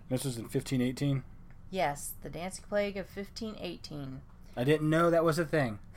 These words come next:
Speaker 2: <laughs> Nearly four hundred people danced for days without rest over a month-long period, some dying of heart attack, stroke, or exhaustion.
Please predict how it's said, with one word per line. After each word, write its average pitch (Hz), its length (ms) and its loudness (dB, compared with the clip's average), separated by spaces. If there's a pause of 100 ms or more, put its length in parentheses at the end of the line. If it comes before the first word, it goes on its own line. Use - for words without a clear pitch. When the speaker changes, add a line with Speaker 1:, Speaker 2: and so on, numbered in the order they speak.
(360)
Speaker 2:
<laughs> - 480 -6
Nearly 254 560 2
four 269 560 6
hundred 247 480 2
people 185 580 0 (220)
danced 226 480 0
for 185 200 0
days 156 720 2 (340)
without 180 360 6
rest 202 440 6
over 180 240 2
a 180 120 0
month-long 214 460 0
period, 160 540 0 (340)
some 285 420 6
dying 208 440 8
of 208 120 2
heart 202 260 6
attack, 196 420 0
stroke, 170 440 -2 (100)
or 156 340 0
exhaustion. 139 800 0